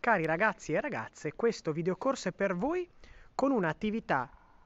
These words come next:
tecnologica, ma che potete e anzi dovete svolgere, come state osservando, all'aperto. In un luogo sì,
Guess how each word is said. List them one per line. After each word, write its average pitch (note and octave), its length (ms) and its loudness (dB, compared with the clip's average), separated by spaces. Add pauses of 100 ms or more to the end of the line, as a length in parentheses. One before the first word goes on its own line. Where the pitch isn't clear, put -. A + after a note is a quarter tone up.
tecnologica, G#3 680 2
ma F3 160 0
che F#3 140 -2
potete F3 560 0
e D#3+ 160 -4
anzi F#3+ 400 -2
dovete D#3 720 0 (420)
svolgere, G#3+ 560 2
come E3+ 300 4
state - 260 -2
osservando, G#3 640 0
all'aperto. D#3 760 0 (640)
In C#3+ 160 -4
un C3+ 120 -2
luogo F3+ 300 4
sì, F3+ 340 0